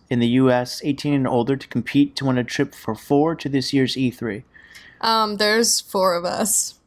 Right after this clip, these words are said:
Speaker 1: There are. I have
Speaker 2: For
Speaker 1: a l-,
Speaker 2: sure.
Speaker 1: I have a link to the signups on, uh, our recap post.
Speaker 2: I'm pretty sure we need to sign up as a Pixel Raider team and see what we can do.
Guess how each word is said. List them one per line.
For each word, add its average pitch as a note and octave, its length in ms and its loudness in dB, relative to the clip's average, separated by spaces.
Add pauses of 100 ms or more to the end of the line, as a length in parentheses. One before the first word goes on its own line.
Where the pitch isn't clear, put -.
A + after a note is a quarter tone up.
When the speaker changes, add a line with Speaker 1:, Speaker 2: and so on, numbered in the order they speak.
(240)
Speaker 1:
There G2 240 -2
are. G2+ 360 -4 (480)
I D3 80 4
have D3+ 140 2
Speaker 2:
For D3 40 0
Speaker 1:
a D3 60 2
l-, C3+ 120 -2
Speaker 2:
sure. F#3 380 -4 (120)
Speaker 1:
I C3+ 80 0
have C#3+ 140 2
a D3 60 0
link C#3 340 -2
to C#3 120 -4
the A#2+ 100 -2
signups C3+ 840 -2 (180)
on, A#2 480 2
uh, G#2+ 420 0 (920)
our A2 720 -2 (340)
recap C3+ 340 0
post. - 400 -12 (380)
Speaker 2:
I'm G#3 220 0
pretty A#3+ 180 0
sure A#3 200 -2
we G#3 140 -2
need G3 200 -2
to G3 80 -2
sign G3 260 -2
up F#3+ 180 -2
as F#3+ 120 0
a G3 40 -8
Pixel G3+ 300 -6
Raider A3+ 220 -2
team C#4+ 320 -2
and G3+ 140 -2
see G3+ 160 -2
what F#3 120 -4
we G3+ 80 -6
can - 160 -10
do. A3 300 -2